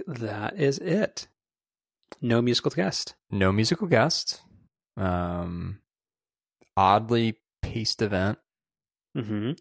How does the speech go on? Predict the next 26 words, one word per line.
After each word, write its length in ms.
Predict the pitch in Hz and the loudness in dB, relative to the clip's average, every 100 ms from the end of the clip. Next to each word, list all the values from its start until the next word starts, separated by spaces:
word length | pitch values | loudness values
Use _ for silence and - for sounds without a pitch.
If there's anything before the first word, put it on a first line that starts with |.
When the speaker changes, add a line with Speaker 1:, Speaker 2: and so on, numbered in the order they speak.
| - - - - | -12 -20 -14 0
Speaker 1:
Tim 220 | 123 123 | 2 4
did 160 | 117 | 2
talk 260 | 113 - 117 | 2 -2 0
about 220 | 120 113 | 2 2
the 60 | - | 0
town 220 | 113 110 | -2 0
squares. 340 | - 110 110 | 0 0 0
He 100 | - | 2
didn't 160 | 139 151 | 2 4
use 140 | 135 | 2
the 80 | 127 | 0
term, 420 | - 110 104 123 - _ _ _ _ _ - | 2 2 2 -2 -10 _ _ _ _ _ -2
but 140 | 113 | 0
he 80 | 110 | 0
talked 200 | 113 110 | 0 0
about 240 | - 110 - | 0 -2 0
five 300 | - 110 107 | 2 2 2
hundred 260 | 113 110 | 0 0
million 520 | 104 104 107 104 107 | 2 2 2 0 -2
visits 340 | 104 104 - - | -2 -2 -2 -2
to 100 | 110 | -2
Apple 260 | 110 - | -4 -6
stores, 680 | - - 110 104 107 110 - | -4 0 2 2 2 0 -2
um, 600 | - 104 104 107 110 110 117 _ _ _ _ _ - - _ _ _ _ _ - | -2 -2 -2 -4 -6 -10 -12 _ _ _ _ _ -20 -20 _ _ _ _ _ 2
uh, 420 | 107 104 101 104 | 4 6 4 2
annually, 520 | 127 110 101 110 117 | 0 0 0 0 -4